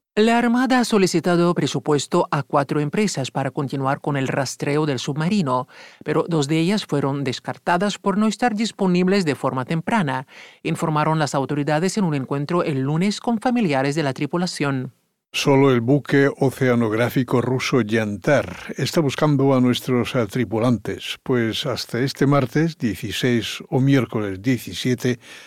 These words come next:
Speaker 2: no llegará el aviso Islas Malvinas al radio de búsqueda, mientras que la corbeta argentina Spiro está en la zona, pero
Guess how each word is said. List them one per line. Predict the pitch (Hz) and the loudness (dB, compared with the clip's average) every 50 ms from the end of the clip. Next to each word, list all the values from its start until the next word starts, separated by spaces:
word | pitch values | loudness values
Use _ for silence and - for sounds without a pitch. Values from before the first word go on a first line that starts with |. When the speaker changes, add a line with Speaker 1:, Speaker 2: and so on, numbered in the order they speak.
| - - - _ _ _ - | -20 -20 -20 _ _ _ -2
Speaker 2:
no | 131 151 | 2 4
llegará | 151 165 147 147 170 185 165 | 4 4 6 6 6 4 4
el | 123 110 | 4 2
aviso | 110 113 123 123 - - 123 | 2 2 0 0 0 2 2
Islas | 120 117 - - 110 98 - | 2 2 0 -2 -4 -4 -4
Malvinas | 123 107 101 98 117 123 127 127 127 117 - - | -4 -4 -2 -2 0 0 2 2 0 0 -2 -2
al | 117 110 98 | -2 -2 -2
radio | 104 113 123 123 107 113 113 113 104 | 0 2 2 2 2 2 0 0 0
de | 110 | 2
búsqueda, | 113 165 180 170 - - 117 110 104 | 2 2 2 2 0 0 0 0 0
mientras | 104 113 110 110 - 123 110 104 - | 0 0 -2 -2 -2 -2 -2 -2 -4
que | - - 120 110 107 | -4 -4 -2 -2 0
la | 107 113 107 | 0 -2 -4
corbeta | - - - 110 107 107 123 143 - 175 | -2 -2 -2 -2 -2 -2 -2 0 0 0
argentina | 147 131 - 135 117 113 - 139 135 131 123 120 110 - - - - _ _ | -2 0 0 -2 -2 0 0 0 0 2 0 0 -2 -4 -8 -14 -20 _ _
Spiro | - - - - - 165 156 127 104 117 131 - _ - - - - - _ _ _ - | -10 -10 -8 -6 -2 0 0 0 0 -2 -4 -6 _ -20 -20 -20 -20 -20 _ _ _ -10
está | 101 95 - 117 120 120 113 | -10 -6 -2 0 2 2 2
en | 110 104 | 0 -2
la | 95 90 | -4 -4
zona, | - - 175 165 175 190 | 0 2 4 4 4 2
pero | - - 156 143 147 185 - | 0 0 2 2 2 2 0